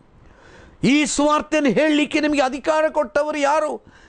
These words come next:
ಎಂಬುದಾಗಿ ಪ್ರಶ್ನಿಸುವವರಿಗೆ ದೇವರೇ, ನೀನು ನಿನ್ನ ವಾಕ್ಯದ ಮೂಲಕ ಉತ್ತರ ಕೊಟ್ಟಿದ್ದಿ. ದೇವರಾದುದರಿಂದ ಈ ದಿವಸದಲ್ಲಿ ನಮ್ಮ ಸ್ವಂತ ಜ್ಞಾನದಿಂದ, ನಮ್ಮ ಬಲದಿಂದ,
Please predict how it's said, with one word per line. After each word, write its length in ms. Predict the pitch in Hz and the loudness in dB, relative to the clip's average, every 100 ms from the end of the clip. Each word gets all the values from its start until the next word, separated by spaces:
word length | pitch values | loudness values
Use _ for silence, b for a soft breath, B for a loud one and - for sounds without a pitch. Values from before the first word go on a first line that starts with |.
| b b b | b b b
ಎಂಬುದಾಗಿ 680 | 196 302 311 294 302 311 311 | 0 2 0 0 0 0 -2
ಪ್ರಶ್ನಿಸುವವರಿಗೆ 1300 | - - 320 - 311 330 240 320 320 311 277 254 - b b b | -2 -2 -2 -2 -2 -2 0 -2 0 0 0 -2 -6 b b b
ದೇವರೇ, 340 | 180 208 220 202 | 2 4 4 2
ನೀನು 360 | 190 240 277 | 2 0 2
ನಿನ್ನ 160 | 277 254 | 2 2
ವಾಕ್ಯದ 540 | 190 143 202 - 226 | 0 -2 -4 -2 -2
ಮೂಲಕ 360 | 208 202 190 175 | -2 -2 -4 -2
ಉತ್ತರ 360 | 170 156 180 160 | -6 -2 -4 -2
ಕೊಟ್ಟಿದ್ದಿ. 520 | 131 117 113 90 - - b b b b b - | -6 -10 -10 -10 -16 -20 b b b b b -2
ದೇವರಾದುದರಿಂದ 760 | 170 185 185 202 208 196 196 | 2 2 0 -2 0 0 0
ಈ 180 | 190 226 | 0 0
ದಿವಸದಲ್ಲಿ 640 | 214 233 196 - 147 131 - B B B - | 0 0 -2 -4 -4 -6 -12 B B B -2
ನಮ್ಮ 320 | 156 196 202 | 0 0 -2
ಸ್ವಂತ 400 | 196 220 220 226 | -2 -4 -2 -4
ಜ್ಞಾನದಿಂದ, 720 | 165 123 185 196 202 175 185 151 127 B B B | -4 -4 -2 -2 -2 -4 -6 -8 -10 B B B
ನಮ್ಮ 360 | 143 160 208 247 | -2 0 0 0
ಬಲದಿಂದ, 560 | 202 233 269 277 247 | 0 0 0 0 -2